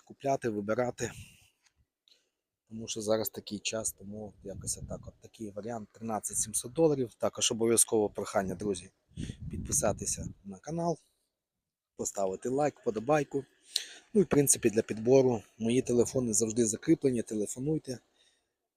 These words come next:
Потрібно супровід на ринку, в Луцьку, наприклад, також набирайте, в Луцьку самий більший ринок.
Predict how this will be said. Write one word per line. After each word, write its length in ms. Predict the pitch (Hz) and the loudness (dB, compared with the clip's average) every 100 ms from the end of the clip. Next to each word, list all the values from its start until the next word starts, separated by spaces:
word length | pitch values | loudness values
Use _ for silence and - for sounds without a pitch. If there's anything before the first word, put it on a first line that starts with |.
| _ | _
Потрібно 460 | 101 113 113 107 | -8 -2 0 0
супровід 520 | 101 - 156 135 131 127 | 0 -2 2 4 4 2
на 80 | |
ринку, 380 | 120 120 107 110 107 - _ | 0 0 -2 -8 -8 -14 _
в 40 | |
Луцьку, 340 | 117 127 - 113 | 2 2 2 -4
наприклад, 500 | 104 104 104 110 - | -4 -4 -2 -2 -2
також 500 | 123 - 110 - - | -4 -4 -2 -2 -2
набирайте, 500 | 107 98 123 135 131 | -4 0 0 0 -2
в 60 | 110 | -2
Луцьку 300 | 117 - 107 | -4 -4 -2
самий 320 | 123 104 101 | 0 0 -2
більший 320 | 104 - 120 | 0 0 2
ринок. 380 | 113 101 - | 0 0 -8